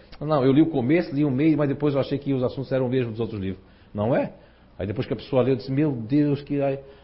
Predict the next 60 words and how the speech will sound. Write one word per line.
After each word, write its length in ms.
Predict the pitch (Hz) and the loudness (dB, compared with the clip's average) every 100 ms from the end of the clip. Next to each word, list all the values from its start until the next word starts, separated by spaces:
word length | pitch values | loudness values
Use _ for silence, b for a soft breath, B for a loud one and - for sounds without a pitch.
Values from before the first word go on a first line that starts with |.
| B - | B -20
Porque 180 | 170 165 | -10 -8
as 80 | |
pessoas 300 | - 147 147 | -8 -6 -6
são 100 | - | -6
assim, 300 | 131 - 160 | -8 -6 -6
elas 180 | 131 110 | -4 -4
querem 380 | - 123 127 110 | -2 -2 -2 -6
já 160 | 107 117 | -4 -4
pronto 400 | - 131 131 117 | -2 -2 -2 -4
aqui 160 | - | -8
que 100 | 101 | -8
eu 60 | 101 | -8
falo 220 | - 101 | -4 -4
aqui 160 | 101 101 | -2 -6
na 80 | 98 | -4
palestra, 360 | 101 92 85 | -4 -4 -6
não 100 | 95 | -8
quer 140 | 95 104 | -6 -4
ler, 220 | 95 85 | -4 -6
não 120 | 87 | -8
quer 280 | - 90 82 | -6 -6 -6
procurar, 340 | - 95 98 | -8 -4 -2
não 80 | 104 | -2
quer 100 | 139 | -2
se 80 | 135 | -6
esforçar. 440 | - 120 - 80 - b b b b b | -8 -10 -6 -8 -10 b b b b b
E 60 | 107 | -4
eu 40 | |
aprendi 260 | 107 107 107 | -4 -2 -6
com 80 | 104 | -6
a 40 | |
espiritualidade, 760 | - 104 104 98 87 113 98 87 B B B B B | -8 -6 -2 -2 2 2 0 -4 B B B B B
eh, 180 | - 87 | -8 -6
desde 400 | 76 104 107 98 | -4 -2 -2 -4
trinta 240 | 95 104 98 | -8 -4 -4
anos 140 | 98 | -4
que 80 | 95 | -8
eu 40 | |
tô 120 | 87 | -8
na 120 | 90 90 | -6 -6
doutrina 320 | 82 82 85 | -8 -10 -12
espírita, 400 | - 110 107 98 | -10 -10 -8 -10
que 180 | - 98 | -10 -10
tudo 200 | 117 110 | -8 -8
é 40 | |
um 20 | |
esforço. 460 | 135 - 85 78 - | -8 -10 -10 -10 -10
Quanto 220 | - 127 | -6 -4
mais 260 | 113 123 151 | -2 0 0
eu 40 | |
me 80 | 143 | -2
esforço, 380 | 135 - 117 117 | -6 -6 -6 -6
mais 140 | 113 | -6
eu 40 | 113 | -6
recebo. 380 | 113 - 92 - | -6 -6 -8 -6
Quanto 240 | 104 95 | -8 -6
menos 220 | 110 113 | -6 -6
eu 60 | 107 | -6
me 60 | |
esforço, 380 | 95 - 101 101 | -8 -6 -6 -6